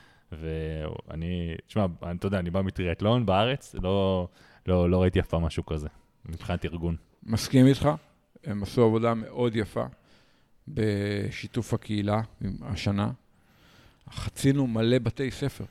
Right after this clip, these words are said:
Speaker 2: בתוך הבתי ספר. אתה יודע, למשל, בעין
Speaker 1: כן.
Speaker 2: השופט, יש בית ספר ממש שם ליד הכיכר.
Speaker 1: אהה.
Speaker 2: רכבנו בתוך הבית ספר.
Speaker 1: וואלה.
Speaker 2: כן.
Speaker 1: וואו,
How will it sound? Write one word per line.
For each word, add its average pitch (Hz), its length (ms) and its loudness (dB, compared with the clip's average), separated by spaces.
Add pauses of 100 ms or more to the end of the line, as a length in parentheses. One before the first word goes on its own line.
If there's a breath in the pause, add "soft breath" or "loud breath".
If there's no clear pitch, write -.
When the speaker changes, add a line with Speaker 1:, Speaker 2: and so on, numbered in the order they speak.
(240)
Speaker 2:
בתוך 135 360 6
הבתי 123 300 -2
ספר. - 340 -10 (580 soft breath)
אתה - 80 -6
יודע, 117 140 8
למשל, 107 360 6
בעין 104 180 4
Speaker 1:
כן. 120 40 6
Speaker 2:
השופט, 117 600 0 (400 soft breath)
יש 101 140 -4
בית 101 160 -8
ספר 117 280 4
ממש 95 360 -2
שם 101 100 0 (120)
ליד 98 240 0
הכיכר. 98 500 4 (320 soft breath)
Speaker 1:
אהה. 98 160 2 (220)
Speaker 2:
רכבנו 151 440 6
בתוך 131 300 8
הבית 135 160 6
ספר. 170 320 0 (220)
Speaker 1:
וואלה. 95 280 4 (220)
Speaker 2:
כן. 95 200 8
Speaker 1:
וואו, 87 140 4